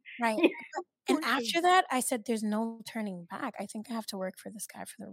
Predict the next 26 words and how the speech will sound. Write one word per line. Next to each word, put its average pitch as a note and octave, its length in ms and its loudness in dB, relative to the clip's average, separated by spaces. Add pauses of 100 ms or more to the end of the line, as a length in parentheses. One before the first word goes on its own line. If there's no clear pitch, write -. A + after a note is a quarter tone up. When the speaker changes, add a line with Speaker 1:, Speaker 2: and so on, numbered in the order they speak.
(100)
Speaker 2:
rest F#3 380 -10
of - 120 -16
my G3+ 180 -12
life." - 420 -16
Like, A3+ 140 -2 (360)
how E4 180 10
am E4+ 120 10
I D#4+ 60 10
supposed B3 400 2
to A3 60 -8
just A3 180 -2
say, F#3+ 200 -2
"All G#3 100 -4
right, D4+ 280 -2
bye"? D#4+ 360 2
You F4+ 160 6
know, F#4 80 10
like, C#4 180 6
for, - 180 -4
at B3+ 120 0
this C#4+ 160 6
point, D4+ 380 2 (380)
I A3+ 100 2
know G#3+ 200 4
too - 240 -6
much. - 520 -10